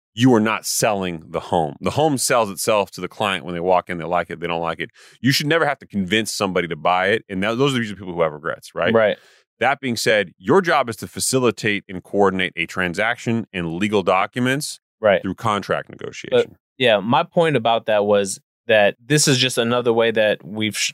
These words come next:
Speaker 2: we've talked about on the show how you can always manipulate data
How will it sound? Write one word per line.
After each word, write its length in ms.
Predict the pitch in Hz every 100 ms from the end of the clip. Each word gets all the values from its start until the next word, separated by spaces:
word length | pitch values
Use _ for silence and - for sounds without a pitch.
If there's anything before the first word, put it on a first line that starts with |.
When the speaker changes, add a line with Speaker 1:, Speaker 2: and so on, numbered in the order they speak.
| -
Speaker 2:
we've 180 | 110
talked 240 | - 123 -
about 140 | 110 104
on 80 |
the 60 | 98
show 480 | - 170 147 110 107 _ _ _ -
how 240 | 107 104
you 360 | 98 90 110 113
can 280 | - 123 107
always 480 | - 131 143 127 107
manipulate 760 | 107 104 107 120 120 107 101 92 -
data 540 | 110 120 107 92 95